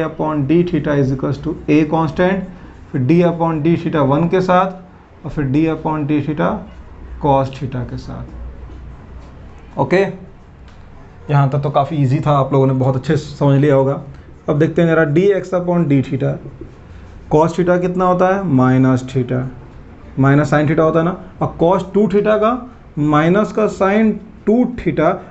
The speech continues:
और two theta का डिफरेंशिएशन two into one, ठीक है। अब माइनस माइनस प्लस हो जाएगा, माइनस माइनस प्लस, तो टू sin टू theta,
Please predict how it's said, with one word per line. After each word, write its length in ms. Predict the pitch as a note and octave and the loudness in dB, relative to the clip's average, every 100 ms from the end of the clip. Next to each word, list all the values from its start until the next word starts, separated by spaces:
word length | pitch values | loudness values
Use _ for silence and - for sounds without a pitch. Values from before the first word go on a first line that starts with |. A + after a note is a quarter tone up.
| - | -4
और 160 | D3 - | -2 0
two 100 | F#3+ | 0
theta 260 | F3+ F#3 G3+ | 0 0 2
का 60 | |
डिफरेंशिएशन 500 | F#3 F3+ F#3+ F3+ G#3+ A3+ - - - | 0 0 -2 0 -2 -2 -8 -10 0
two 140 | F3 | 0
into 260 | D#3+ D#3+ G#3 G#3 A#2 | 2 -2 -2 -2 -4
one, 140 | A2+ - - - - | -4 -6 -14 -20 -8
ठीक 160 | - A3+ | -4 -2
है। 80 | A3 - - - - - - - - - - - - - E3 | -4 -8 -18 -16 -14 -14 -16 -16 -18 -18 -18 -18 -20 -6 0
अब 80 | |
माइनस 340 | C#3+ D3 D#3 D3 | 2 2 2 0
माइनस 260 | D#3+ D3+ | 2 0
प्लस 240 | C#3+ C#3+ C3 | 2 2 2
हो 40 | |
जाएगा, 360 | A#2+ A2+ A2+ A#2+ A#2 | 2 4 4 0 -2
माइनस 280 | B2+ C#3 C#3+ | 0 2 2
माइनस 200 | E3 E3 | 2 0
प्लस, 220 | - F3+ | 2 0
तो 100 | F3+ - | 0 -2
टू 340 | - G3 A3 | 0 2 2
sin 360 | - D#3+ D#3+ E3 | 2 0 0 2
टू 120 | E3+ | 0
theta, 340 | - C#3 B2+ | 0 -2 0